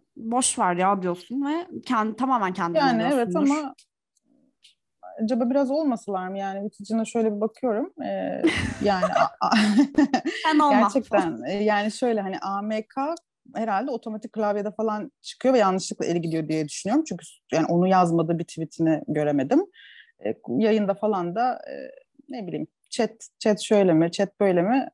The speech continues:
Speaker 2: E, sonra sinirleniyor. İşte, "Angut musunuz? Siz geri zekalı mısınız?" falan diye. O kadar bir rahatlık ki bazen ben de "Keşke o kadar rahat olabilsem." dediğim anlar oluyor.
Speaker 1: <laughs> Ya A M K mevzusu başka mevzu bu arada. O, bence onu kullanmakta bir sakınca görmüyorlar zaten. Ki kitleleri de,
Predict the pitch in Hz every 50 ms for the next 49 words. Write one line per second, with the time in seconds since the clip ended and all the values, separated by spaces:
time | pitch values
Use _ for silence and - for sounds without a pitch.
0 | _ - - - - - _ _ - - - 214 214 226 233 226 - 240 233 220
1 | 214 214 208 202 190 202 226 233 214 - - - _ 226 - - - 196 202 202
2 | 196 214 - - 190 170 - 165 170 202 220 - - - _ _ _ _ _ _
3 | _ _ - 214 202 190 180 196 196 202 196 190 190 170 196 175 170 165 165 165
4 | 156 - 180 175 - 202 202 196 190 214 208 208 - 214 208 220 233 233 233 -
5 | 202 202 190 202 202 214 214 _ 277 277 _ 220 196 190 190 190 185 196 196 190
6 | - - _ _ - 165 _ - 180 185 185 180 180 170 175 - 180 175 - -
7 | 170 170 - 175 165 170 170 170 170 165 170 170 160 160 160 156 - - 180 180
8 | - - - _ 170 160 151 160 160 160 - - 160 160 160 170 175 170 160 151
9 | 143 139 - - _ - - - - - - _ _ - - - - - - -
10 | _ _ _ 247 214 180 180 202 214 226 240 233 285 277 269 269 269 269 269 -
11 | 262 233 220 214 - - 254 254 233 196 180 180 175 175 175 175 175 170 175 180
12 | 180 - 180 190 185 185 190 190 202 190 196 202 196 220 214 196 185 196 190 190
13 | - - 233 226 - 196 - 196 190 185 180 180 180 175 175 170 165 165 165 165
14 | 170 170 170 175 - 311 370 403 339 - - - 202 - - 190 185 190 190 196
15 | 196 226 285